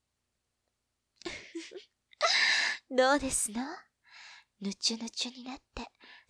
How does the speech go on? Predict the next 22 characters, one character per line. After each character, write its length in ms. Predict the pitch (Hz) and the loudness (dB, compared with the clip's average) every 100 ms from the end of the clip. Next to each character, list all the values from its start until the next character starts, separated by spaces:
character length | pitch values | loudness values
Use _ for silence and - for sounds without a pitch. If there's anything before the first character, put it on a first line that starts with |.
| - | 4
滑 220 | 381 392 | 8 10
り 140 | 427 466 | 10 10
が 80 | 381 | 10
良 160 | 381 | 6
く 140 | 440 494 | 6 4
な 120 | 466 | 4
り 100 | 403 | 2
ま 120 | 349 | 2
し 120 | 381 | 2
た 120 | - 311 | 4 4
わ。 140 | 311 480 - _ _ _ _ _ _ _ - | 2 0 -8 _ _ _ _ _ _ _ -2
チ 260 | - 285 | 0 0
ン 60 | 269 | 2
ポ 140 | 262 | 2
の 120 | 214 214 | 4 4
血 240 | 233 - | 2 2
管 180 | 262 254 | -2 0
が 100 | 254 | 0
浮 100 | 247 | -2
き 140 | - | 0
出 120 | 277 277 | 0 0
て、 240 | 240 226 | -2 -6